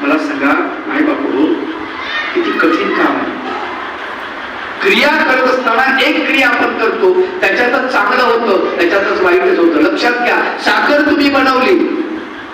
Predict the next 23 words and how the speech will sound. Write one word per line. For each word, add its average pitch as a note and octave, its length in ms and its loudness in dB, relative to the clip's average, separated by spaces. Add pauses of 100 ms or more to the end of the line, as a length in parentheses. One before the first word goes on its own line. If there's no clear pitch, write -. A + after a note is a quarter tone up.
(140)
साखर A3 340 2
कारखान्यामध्ये B3+ 840 2
ऊसापासून - 580 0
साखर A#3+ 340 0
बनवली, A#3 420 2
ही F#3 260 0
अत्यंत D4 560 2
महत्वाची C4 500 2
गोष्ट A3+ 220 2
आहे, G3 140 2 (460)
आनंदाची D4 540 2
गोष्ट B3 240 2
आहे. A3+ 120 2
साखर A#3 340 0
गोड B3 440 2
आहे, - 280 2
मिठी - 340 0
आहे, - 480 -2 (1700)
पण D#3 180 2
त्याच्यापासून - 520 0
मळी - 480 4
निघाली - 400 0
ना, D4+ 100 -2